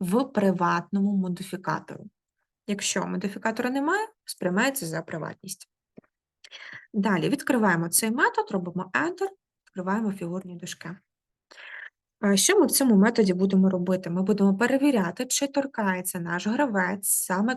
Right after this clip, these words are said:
колізії гравця з тегом, який ми зазначимо. Що таке тег? Тег — це спеціальне налаштування, с-, м, спеціальна позначка, яка дозволяє розрізняти, якого саме об'єкта ми торкнулися.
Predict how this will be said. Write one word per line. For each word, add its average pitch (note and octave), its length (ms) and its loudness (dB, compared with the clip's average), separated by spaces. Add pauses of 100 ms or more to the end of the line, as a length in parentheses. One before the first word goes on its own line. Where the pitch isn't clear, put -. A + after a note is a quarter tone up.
колізії E3 680 0
гравця F3 680 -2
з - 180 0
тегом, G#3+ 580 -2 (260)
який A3 260 -4
ми A3 140 2
зазначимо. G3 640 -2 (460)
Що - 160 -2
таке D4 240 -2
тег? F#3 340 -6 (400)
Тег — - 220 2
це - 120 0
спеціальне A3 520 2
налаштування, F#3+ 800 2
с-, - 280 -2
м, G3 240 4
спеціальна A#3 520 0
позначка, G3+ 760 -2
яка A#3+ 240 2
дозволяє G3 640 2
розрізняти, G#3+ 880 0 (360)
якого A3+ 380 0
саме A#3 340 2
об'єкта G3+ 420 -2
ми A3 220 2
торкнулися. G3+ 840 -4